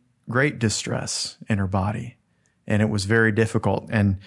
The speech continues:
she was sharing this in the teaching, how it wa-, it was so bad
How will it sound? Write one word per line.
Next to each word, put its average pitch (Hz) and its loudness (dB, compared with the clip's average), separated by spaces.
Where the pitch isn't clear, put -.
she - 2
was 113 4
sharing 139 4
this 101 2
in 101 4
the 98 4
teaching, 117 2
how 101 4
it 123 -4
wa-, 110 0
it 123 2
was 104 2
so 156 2
bad 120 2